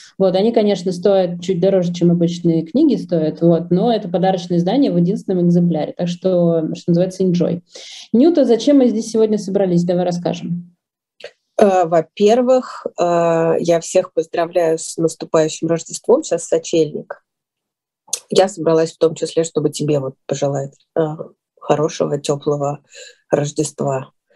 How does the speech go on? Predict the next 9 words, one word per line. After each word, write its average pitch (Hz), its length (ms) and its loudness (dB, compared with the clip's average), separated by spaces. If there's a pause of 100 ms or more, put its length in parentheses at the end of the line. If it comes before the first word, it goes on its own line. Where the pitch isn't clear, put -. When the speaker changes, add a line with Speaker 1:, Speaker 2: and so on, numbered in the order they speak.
(280)
Speaker 2:
Как-то 143 360 -2
мне 151 220 0
в 147 60 -4
Рождество 147 560 0
комфортнее, 139 760 -4
чем 131 300 -6 (240)
в 147 100 -2
Новый 143 280 -2
год 139 320 -4